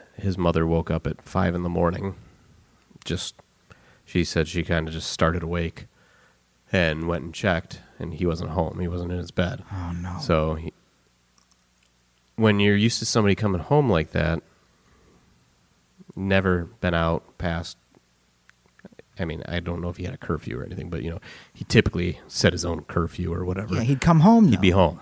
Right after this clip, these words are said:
Speaker 2: Yeah.
Speaker 1: He was always home. So she got a bad feeling, as you would expect.
Speaker 2: Right.
Speaker 1: And she reached out to, uh, one of the other boys' parents.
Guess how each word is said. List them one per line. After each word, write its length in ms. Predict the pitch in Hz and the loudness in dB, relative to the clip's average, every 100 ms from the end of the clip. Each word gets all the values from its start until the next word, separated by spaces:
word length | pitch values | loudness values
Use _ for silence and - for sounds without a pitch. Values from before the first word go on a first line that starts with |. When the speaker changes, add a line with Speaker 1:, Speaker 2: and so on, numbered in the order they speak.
| - | -4
Speaker 2:
Yeah. 480 | 185 185 123 90 87 | 0 0 0 -2 -4
Speaker 1:
He 40 | |
was 120 | 82 | -2
always 260 | 87 90 85 | 0 0 0
home. 280 | 82 80 - _ _ _ _ _ _ - | -4 -6 -12 _ _ _ _ _ _ -6
So 380 | - 85 82 - _ _ _ _ _ _ _ _ _ _ _ _ _ _ _ | -2 0 -2 -8 _ _ _ _ _ _ _ _ _ _ _ _ _ _ _
she 300 | - 101 90 | -2 4 6
got 140 | 82 | 6
a 20 | 80 | 4
bad 260 | 85 80 | 0 -2
feeling, 320 | - 78 - - - _ _ _ _ _ _ _ _ _ _ - - | -6 -8 -8 -16 -20 _ _ _ _ _ _ _ _ _ _ -20 -12
as 240 | - 80 82 | -6 -6 -6
you 40 | |
would 80 | 82 | -8
expect. 480 | 80 - - - - _ _ - | -10 -10 -10 -12 -20 _ _ -4
Speaker 2:
Right. 340 | 113 107 - - _ _ _ _ _ _ _ | -2 -2 -6 -20 _ _ _ _ _ _ _
Speaker 1:
And 320 | - 85 85 | -2 -2 -2
she 260 | 85 110 98 | -4 -2 0
reached 440 | 95 101 104 - | 0 0 0 2
out 300 | 104 92 98 - | 4 4 4 0
to, 460 | 101 92 95 98 107 160 - _ _ _ _ _ - | 2 4 4 2 -4 -18 -20 _ _ _ _ _ -6
uh, 220 | 98 90 | 0 2
one 160 | 90 95 | 2 0
of 60 | 98 | 2
the 80 | 98 | 2
other 160 | 82 | 2
boys' 400 | 80 80 80 - - _ _ _ _ - | 0 -2 -2 -6 -18 _ _ _ _ -4
parents. 500 | 85 78 80 - | 0 2 0 -6